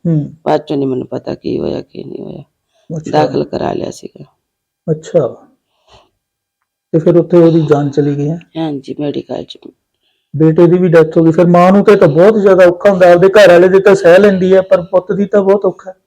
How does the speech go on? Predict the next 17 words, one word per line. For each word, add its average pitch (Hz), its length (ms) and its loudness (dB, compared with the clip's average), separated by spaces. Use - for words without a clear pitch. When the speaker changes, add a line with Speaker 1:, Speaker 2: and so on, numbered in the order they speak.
Speaker 2:
ਬਸ 165 260 -12
ਜੀ, 113 240 -14
ਆਈ - 100 -8
Speaker 1:
ਹੈਂ? 196 100 0
ਹੁਣ 185 160 4
ਫਿਰ 208 180 4
ਯਾਦ 180 240 4
ਆਉਂਦੀ 202 260 4
ਹੈ? 190 100 2
Speaker 2:
ਬਹੁਤ 190 280 -2
ਆਉਂਦੀ 156 340 -6
ਹੈ 87 80 -6
ਜੀ। - 420 -10
Speaker 1:
ਹੂੰ? 214 220 -2
Speaker 2:
ਬਹੁਤ 156 280 -4
ਆਉਂਦੀ - 180 -8
ਹੈ। - 280 -20